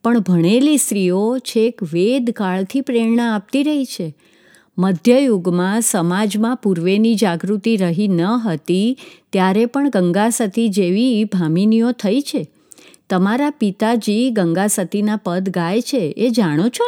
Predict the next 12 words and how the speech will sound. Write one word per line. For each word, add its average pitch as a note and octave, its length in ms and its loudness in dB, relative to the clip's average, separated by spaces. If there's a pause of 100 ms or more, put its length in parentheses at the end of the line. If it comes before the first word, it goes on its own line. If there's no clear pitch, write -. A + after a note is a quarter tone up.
ને? D3 120 -2 (800)
એ D4+ 180 2
એમ E3 300 2
એ G3 80 2
પી B3 220 2
એચ B3+ 240 4
ડી D#4+ 120 4
ના F#4 300 2
હતા, C#3 320 -6 (680)
પણ A3+ 140 0
કેવું A#3 520 4
જ્ઞાન, D3 460 2